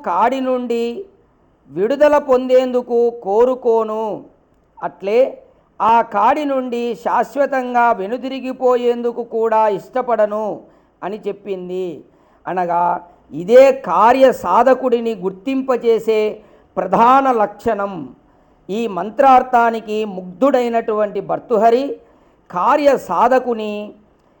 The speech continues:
"న్యాయత్పృతః ప్రవిచలంతి పదం న ధీరాః" అని చెప్పబడింది. అంటే ధీరులు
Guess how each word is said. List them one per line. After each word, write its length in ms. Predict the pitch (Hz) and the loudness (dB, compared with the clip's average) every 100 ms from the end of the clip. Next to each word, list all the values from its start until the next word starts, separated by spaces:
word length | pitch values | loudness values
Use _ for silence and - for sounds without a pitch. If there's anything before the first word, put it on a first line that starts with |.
| _ | _
"న్యాయత్పృతః 1080 | 165 190 202 247 277 277 - 240 247 247 214 240 175 143 - _ _ _ _ | -8 -4 0 2 2 2 -4 -4 2 4 4 4 4 -2 -12 _ _ _ _
ప్రవిచలంతి 920 | 196 208 277 277 262 254 240 240 226 | -2 -2 0 2 4 2 0 -4 -6
పదం 360 | 220 202 220 262 277 - _ _ _ 151 | -2 0 0 -2 -8 -14 _ _ _ -6
న 140 | 208 | -4
ధీరాః" 720 | 226 208 254 247 233 220 175 208 196 - - _ - | -4 -4 -2 2 4 4 4 2 2 -2 -12 _ -10
అని 140 | 196 | -10
చెప్పబడింది. 560 | 196 190 185 175 156 147 160 | -6 -6 -4 -6 -8 -10 -4
అంటే 220 | 196 247 202 220 240 - _ _ _ - | 2 4 4 -2 -8 -18 _ _ _ -20
ధీరులు 920 | 139 170 247 302 294 277 185 208 403 | -12 -6 -2 0 0 0 -2 -4 -6